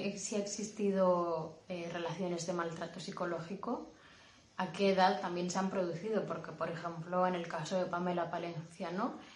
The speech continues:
la relación que ella expone en su monólogo de,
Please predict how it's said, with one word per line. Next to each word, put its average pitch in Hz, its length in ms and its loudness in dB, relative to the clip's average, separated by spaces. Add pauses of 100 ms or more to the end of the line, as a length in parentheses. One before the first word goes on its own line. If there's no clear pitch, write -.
(460)
la 175 600 -2
relación 185 480 0
que 190 180 6
ella 185 220 4
expone 180 520 -2
en 175 120 -2
su 185 100 -4
monólogo 175 720 -4 (400)
de, 180 420 4